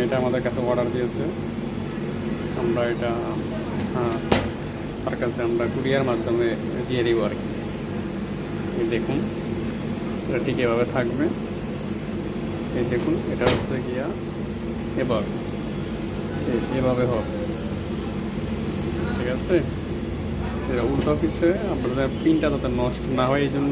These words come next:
আমরা আলাদা একটা শিট দিয়ে জয়েন করে দেওয়া হয়েছে, আলাদা একটা ক্লিয়ার অ্যাক্রিলিক শিট দিয়ে এটা জয়েন করে দেওয়া হয়েছে, যাতে পিছনের পিনটা নষ্ট না হয়,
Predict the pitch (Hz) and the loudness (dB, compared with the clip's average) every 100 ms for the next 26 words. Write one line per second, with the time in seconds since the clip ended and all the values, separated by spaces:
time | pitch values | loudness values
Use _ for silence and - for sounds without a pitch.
0 | 139 127 139 190 - - - - - - | 2 0 0 0 -2 -4 -4 -4 -4 -4
1 | - 127 151 156 151 - 143 104 123 123 | 2 4 4 4 0 0 -2 0 -2 0
2 | 139 123 120 117 117 113 117 113 104 - | 0 2 2 2 2 2 2 2 0 -2
3 | - 104 - - - - - - - - | -2 -2 -4 -4 -4 -4 -4 -4 -4 -4
4 | - - 131 127 131 135 - 147 156 147 | -4 0 2 2 2 0 2 4 4 4
5 | 135 110 131 - 131 127 147 135 127 120 | 2 0 -2 -2 -2 0 0 2 2 2
6 | 117 123 127 127 127 - 123 127 120 131 | 2 2 4 4 2 2 0 0 0 0
7 | 135 127 151 139 131 120 120 120 113 104 | 2 2 2 4 4 2 2 0 0 0
8 | 95 | -2